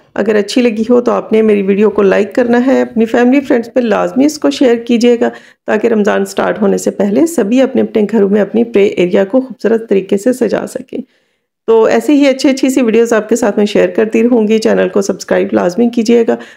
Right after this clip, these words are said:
और हाँ, साथ में अपने नोटिफिकेशन लाजमी on करना है। बेल को अगर आप on कर देंगे, साथ में इसको all पे सेट कर देंगे, तो मेरी आने वाली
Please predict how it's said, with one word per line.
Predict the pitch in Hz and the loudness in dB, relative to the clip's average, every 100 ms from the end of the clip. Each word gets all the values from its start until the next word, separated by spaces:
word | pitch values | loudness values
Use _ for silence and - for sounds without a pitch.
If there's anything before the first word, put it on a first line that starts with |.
| _ | _
और | 247 240 | -6 -2
हाँ, | 233 226 | 0 0
साथ | - 202 190 226 | -2 -4 -2 0
में | |
अपने | 220 220 240 | 0 0 2
नोटिफिकेशन | 220 175 196 - 226 247 | 2 0 -2 -2 0 0
लाजमी | 247 202 190 247 | 0 -2 0 2
on | 254 233 | 2 2
करना | 240 233 233 | 0 0 0
है। | 254 254 - - - | 0 -2 -8 -18 -4
बेल | 208 233 | -2 0
को | 269 | 2
अगर | 262 262 | 2 2
आप | 240 | 0
on | 233 214 233 | 0 0 0
कर | 233 | 0
देंगे, | 233 240 240 | 2 2 0
साथ | 240 190 180 | 0 -2 0
में | 214 | 0
इसको | 208 202 | 2 0
all | 185 | 0
पे | 180 | 0
सेट | 214 196 175 | -2 -2 -2
कर | - 208 | -2 -2
देंगे, | 202 214 233 | 0 0 0
तो | 233 | 0
मेरी | 208 208 | 0 0
आने | - 190 | -2 2
वाली | 196 214 | 2 0